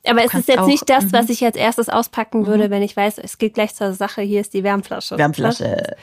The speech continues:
Speaker 2: Schatz, mach mir eine Wärmflasche.
Speaker 1: <laughs>
Speaker 2: Natürlich,
Speaker 1: Ja.
Speaker 2: es gibt noch andere Dinge, die du tun kannst, zum Beispiel warm baden oder heiß baden oder dich massieren lassen von Kopf bis Fuß. Also wirklich eine sehr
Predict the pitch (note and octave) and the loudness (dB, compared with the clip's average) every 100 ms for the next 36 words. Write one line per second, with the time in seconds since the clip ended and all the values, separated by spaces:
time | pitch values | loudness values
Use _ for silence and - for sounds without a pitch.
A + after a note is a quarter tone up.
0 | - - - - A#3+ G4+ G4 - F#3 F3+ | -16 -16 -8 2 4 4 4 2 2 2
1 | F3 F#3 E3 - - - - - - F3+ | 4 2 0 -8 -10 -10 -10 -14 -4 0
2 | F3+ E4+ C#4+ G3 F#3 - G3+ - G3 - | 2 2 2 0 -2 -6 -6 -2 -2 0
3 | F#3 G#3+ G#3+ G#3 - G#3 G#3+ G#3 G3 F3+ | 2 2 2 -2 -4 -2 0 0 -2 -8
4 | - G3 G#3 G3 - F#3+ F#3 - F3+ F3 | -6 -6 -2 -2 -4 -4 -4 -2 -4 -4
5 | - _ E3 F3 F#3 E3+ F3+ A#3 F3 D#3+ | -6 _ 0 2 2 2 2 2 0 -2
6 | E3+ F#3 - - D#3 D#3 E3+ A3+ A3+ _ | -2 -2 -4 -6 -4 -4 -4 -6 -10 _
7 | _ _ - _ _ _ F#3 F3+ F3+ F3+ | _ _ -20 _ _ _ -4 -2 -2 0
8 | F3 F3 F3 F3+ - F3+ F#3+ F3+ - B3 | 0 0 0 -4 -10 -6 -4 -4 -2 2
9 | C#4+ F#3+ D#3+ - E3 - E3 G3+ G#3 - | 4 4 0 -4 -6 -6 -6 -6 -6 -8
10 | A3+ - - B3 G3+ - - _ _ _ | -10 -10 -4 -2 -2 -6 -12 _ _ _
11 | _ _ _ _ _ _ _ _ - F#3+ | _ _ _ _ _ _ _ _ -10 -4
12 | G3 A3+ A3+ A3 G#3+ G#3+ - - A#3 A#3+ | -4 -2 -2 0 0 0 -4 -4 0 2
13 | A#3+ C4 | 2 0